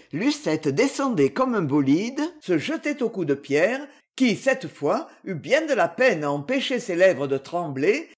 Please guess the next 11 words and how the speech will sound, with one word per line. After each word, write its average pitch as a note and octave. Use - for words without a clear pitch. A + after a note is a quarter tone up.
et F#3+
à C4+
faire C4+
sortir A#3
un D3+
son C#3
convenable A3
de E3+
sa D3+
gorge C#4+
serrée. « C#3